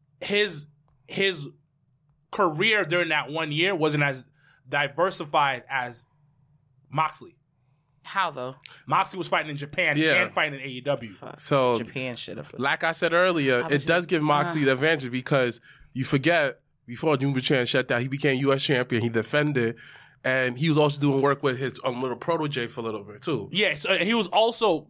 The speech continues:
Speaker 1: doing, p-, picking up indie dates.
Speaker 3: Yeah.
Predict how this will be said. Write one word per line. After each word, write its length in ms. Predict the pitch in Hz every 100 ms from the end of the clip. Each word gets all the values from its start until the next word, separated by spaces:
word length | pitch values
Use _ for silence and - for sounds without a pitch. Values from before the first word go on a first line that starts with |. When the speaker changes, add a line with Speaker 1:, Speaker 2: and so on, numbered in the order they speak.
| 143
Speaker 1:
doing, 360 | 185 175 147 -
p-, 100 | - 190
picking 220 | - 180 156
up 80 |
indie 320 | 131 185 180 143
dates. 420 | 110 87 - - -
Speaker 3:
Yeah. 320 | 127 127 101